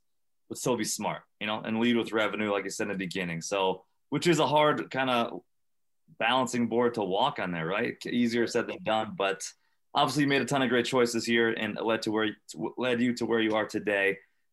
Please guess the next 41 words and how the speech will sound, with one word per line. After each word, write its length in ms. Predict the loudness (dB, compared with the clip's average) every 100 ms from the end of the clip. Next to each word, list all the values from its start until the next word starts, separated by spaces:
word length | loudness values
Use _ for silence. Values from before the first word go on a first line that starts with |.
| -4
And 140 | 0
Lonnie, 300 | 4 4 4
I 40 |
think 240 | 2 2 2
it's 120 | 0
an 60 | -2
awesome 320 | 0 0 0
place 300 | 0 0 0
to 80 | 0
wrap 220 | 0 0
up 200 | -2 -2
this 220 | -2 0
episode. 400 | -2 -2 -2 0
Where 200 | 2 0
can 180 | 2 2
we 80 | 2
check 320 | 2 -2 0
you 60 | 0
out 160 | 0
for, 100 | -4 -6
and 100 | -2
for 120 | 0
listeners, 580 | 0 0 2 2 0 -4 _ _ _ 0
website, 680 | 2 2 2 4 4 2 0
social 400 | 0 0 0 0
media, 420 | 2 2 2 2
anything 340 | 0 -2 0 0
else 180 | -2
that 60 | -4
you'd 140 | -6 -4
like 100 | -4
to 80 | -2
drop 280 | 0 0 0
here 280 | -2 -4 -8
so 140 | -14 -8
we 60 |
can 140 | -8 -2
follow 180 | 2 2
you 100 | 2
guys 200 | 0 0
along? 280 | 0 -2